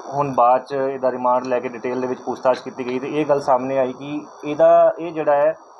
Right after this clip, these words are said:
ਇਹਨੇ ਡੰਪ ਬਣਾਇਆ ਹੋਇਆ ਸੀਗਾ, ਜਿੱਥੇ ਸਮਾਨ, ਇਹ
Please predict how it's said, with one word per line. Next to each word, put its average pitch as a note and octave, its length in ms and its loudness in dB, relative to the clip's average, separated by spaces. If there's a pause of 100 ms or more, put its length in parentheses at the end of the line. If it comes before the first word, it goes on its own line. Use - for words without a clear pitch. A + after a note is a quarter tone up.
(140)
ਇਹਨੇ D#3+ 180 -2
ਡੰਪ C#3 320 0
ਬਣਾਇਆ C3+ 340 0
ਹੋਇਆ B2+ 200 -2
ਸੀਗਾ, B2+ 320 -8 (580)
ਜਿੱਥੇ C#3+ 280 -4
ਸਮਾਨ, B2+ 480 0 (260)
ਇਹ C3+ 120 -6